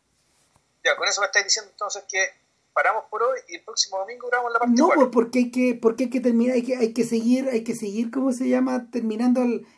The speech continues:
Speaker 2: esto de la segunda parte, pues, weón.
Speaker 1: Ah, ok.
Speaker 2: Sí, pues, no, si no paremos ahora, pues, si sigamos, pero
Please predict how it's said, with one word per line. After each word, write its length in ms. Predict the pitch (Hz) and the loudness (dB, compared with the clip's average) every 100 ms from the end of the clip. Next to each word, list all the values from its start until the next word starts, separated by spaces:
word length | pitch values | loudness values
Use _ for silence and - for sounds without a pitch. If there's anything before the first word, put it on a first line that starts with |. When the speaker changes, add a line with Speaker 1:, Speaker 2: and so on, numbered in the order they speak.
| - | -12
Speaker 2:
esto 220 | 226 247 | -6 0
de 100 | 233 | 0
la 100 | 214 | 0
segunda 320 | 220 220 226 226 | -2 -4 -2 -2
parte, 280 | 330 202 | -2 -4
pues, 120 | 151 151 | -8 -6
weón. 340 | 147 147 147 _ _ _ _ _ _ _ - | -6 -8 -12 _ _ _ _ _ _ _ -2
Speaker 1:
Ah, 220 | 277 - _ _ - | -2 -4 _ _ -8
ok. 140 | 247 - - - | -6 -6 -8 0
Speaker 2:
Sí, 200 | 311 403 | 2 2
pues, 160 | 170 | 0
no, 280 | 147 156 214 | -2 0 0
si 100 | 226 | 2
no 100 | 175 | 2
paremos 340 | 151 151 160 175 | 2 0 0 -2
ahora, 260 | 240 - | -4 -6
pues, 180 | - - | -12 -20
si 80 | - | -20
sigamos, 380 | - 240 226 156 | -12 -8 -8 -8
pero 240 | 170 156 | -12 -12